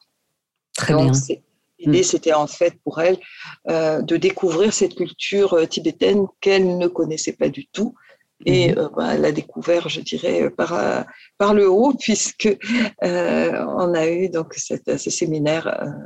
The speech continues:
Speaker 2: avec le professeur Sandor Rinpoche et le Dalai Lama. Et ensuite, elle est venue à Paris au moins trois fois.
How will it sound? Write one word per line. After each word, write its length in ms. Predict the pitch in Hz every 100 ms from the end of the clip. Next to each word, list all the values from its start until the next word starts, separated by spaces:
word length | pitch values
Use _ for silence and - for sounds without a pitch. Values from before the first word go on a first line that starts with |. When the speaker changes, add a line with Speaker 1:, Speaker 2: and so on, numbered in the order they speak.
| - _ _ -
Speaker 2:
avec 160 | -
le 60 | 151
professeur 640 | - 160 147 - 156 151
Sandor 260 | - 151 156
Rinpoche 400 | 160 135 127 147
et 540 | - - 165 165 160
le 320 | - 151 147 -
Dalai 340 | 139 135 131 -
Lama. 260 | 139 202 - - - - - -
Et 160 | 226 214
ensuite, 600 | 190 190 - 190 214 -
elle 160 | - 180
est 100 | 190
venue 240 | 175 170 160
à 60 |
Paris 540 | 147 147 190 214 233 -
au 180 | - 180
moins 360 | 180 180 175 170
trois 280 | - 170
fois. 460 | 160 - 156 160